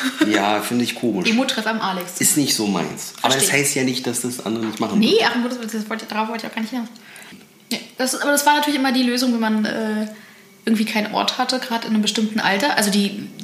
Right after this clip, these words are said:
Speaker 2: glaub ich, was wir jetzt schon festgestellt haben, die krassesten Partys waren wahrscheinlich so, äh, in dem Zeitraum, wo man vielleicht Abitur gemacht hat oder, äh, so, sag mal, zwischen, äh, sechzehn und zwanzig.
Speaker 1: Falsch.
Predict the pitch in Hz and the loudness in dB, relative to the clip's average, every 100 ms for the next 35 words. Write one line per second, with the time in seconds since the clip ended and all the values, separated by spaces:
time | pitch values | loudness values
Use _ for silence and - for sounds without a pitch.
0 | - - - - 196 202 196 185 185 190 | -14 -12 -8 0 0 2 2 2 0 0
1 | 190 202 196 196 190 196 190 - - - | -2 -2 -2 0 0 0 -6 -12 -20 -20
2 | - - 202 208 - 196 190 196 190 175 | -16 -10 -4 -2 -2 0 0 2 2 2
3 | 226 208 202 190 196 202 196 196 - - | 4 4 2 2 2 2 2 0 -12 -16
4 | - - 202 190 185 185 190 196 196 196 | -18 -6 0 2 2 0 0 0 2 0
5 | 190 196 - - - 196 202 - 190 190 | 0 -6 -10 -6 0 2 0 0 2 2
6 | 185 185 185 180 185 185 196 185 190 - | 2 2 2 0 -4 -4 -2 -2 -2 -2
7 | 196 202 220 208 196 196 196 190 185 185 | 0 2 2 4 4 2 0 0 0 -2
8 | - 165 156 180 208 226 220 214 214 226 | -4 -8 -8 -6 0 2 4 4 4 4
9 | 220 - 147 - - - 226 - 233 202 | 2 0 -8 -10 -8 0 0 2 0 0
10 | 214 220 202 196 175 - - 92 113 - | 0 2 2 0 -2 -6 -2 0 0 2
11 | - - | -2 -2